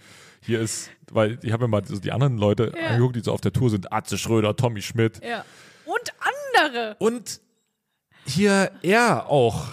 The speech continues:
Speaker 2: Ja.
Speaker 1: Ach, wer, ja gut, ich weiß nicht. Naja,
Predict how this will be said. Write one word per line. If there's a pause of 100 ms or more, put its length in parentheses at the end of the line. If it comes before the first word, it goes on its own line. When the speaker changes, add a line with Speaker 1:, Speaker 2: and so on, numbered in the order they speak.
(100)
Speaker 2:
Ja. (920)
Speaker 1:
Ach,
wer, (160)
ja
gut,
ich
weiß
nicht. (400)
Naja,